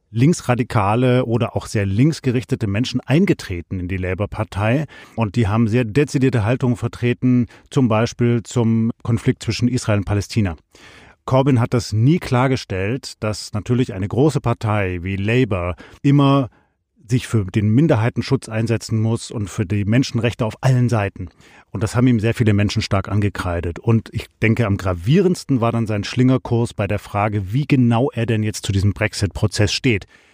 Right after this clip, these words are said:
Weil er immer gesagt hat, so, ja, dann lieber möglicherweise ein neues Referendum, aber ob wir jetzt den Brexit wollen oder nicht, das werden wir da mal absehen, das muss das Volk wieder entscheiden. Und da hat man gesehen, die Leute wollen jetzt keine Politiker, die keine klare Haltung haben.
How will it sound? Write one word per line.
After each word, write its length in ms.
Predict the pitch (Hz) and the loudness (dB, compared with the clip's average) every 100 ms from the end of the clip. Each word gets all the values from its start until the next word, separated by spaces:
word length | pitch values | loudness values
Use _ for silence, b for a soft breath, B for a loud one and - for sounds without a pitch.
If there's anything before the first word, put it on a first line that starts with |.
| - | -4
Weil 140 | 107 | -2
er 40 | |
immer 180 | 120 135 | 2 2
gesagt 320 | 120 113 120 | 2 0 0
hat, 140 | 127 120 | -2 0
so, 220 | 117 110 B B B B B | 0 -2 B B B B B
ja, 420 | 110 113 139 135 | -2 2 2 0
dann 360 | 123 117 131 127 | 0 2 2 2
lieber 320 | 120 117 113 | 2 2 2
möglicherweise 600 | 110 117 110 104 107 107 | 2 2 0 2 0 0
ein 100 | 101 | 0
neues 280 | 101 98 - | 0 0 -2
Referendum, 760 | 98 101 95 127 170 160 160 | -2 -2 0 0 2 4 2
aber 580 | 151 104 117 120 113 110 | 0 0 0 2 2 0
ob 160 | 104 - | -4 -2
wir 60 | |
jetzt 160 | 101 - | -2 -2
den 100 | 98 | -4
Brexit 400 | 101 95 95 85 | -4 -6 -6 -2
wollen 360 | 110 143 151 151 | 2 2 2 0
oder 280 | 123 107 | 0 0
nicht, 300 | 101 139 - | 2 0 2
das 180 | 120 95 | -2 0
werden 220 | 113 117 | 0 2
wir 80 | 117 | 0
da 140 | 113 104 | 0 -2
mal 160 | 104 | -4
absehen, 460 | - - - 120 107 | -4 -6 0 2 2
das 140 | 104 | 2
muss 160 | 117 110 | 2 2
das 160 | 101 | 0
Volk 220 | - 110 101 | 0 0 0
wieder 180 | 95 | -2
entscheiden. 560 | 90 92 - 87 85 92 B B B | -2 -4 -4 -6 -6 -10 B B B
Und 380 | 107 104 95 - | -4 -4 -4 -4
da 100 | 98 | -2
hat 160 | 117 - | -2 0
man 140 | 110 | 0
gesehen, 280 | 101 104 135 | 0 0 2
die 80 | 113 | 2
Leute 360 | 110 120 98 | 2 0 0
wollen 240 | 101 135 135 | 2 4 4
jetzt 240 | 117 - | 2 -2
keine 240 | 104 113 | -2 0
Politiker, 720 | - 117 117 - 143 131 127 123 | 2 2 2 0 0 2 2 2
die 280 | 92 117 | 2 0
keine 300 | 110 110 110 | 0 0 0
klare 300 | 101 101 90 | 0 -4 -2
Haltung 280 | 90 123 95 | -2 -2 -2
haben. 300 | 85 85 87 | -6 -12 -16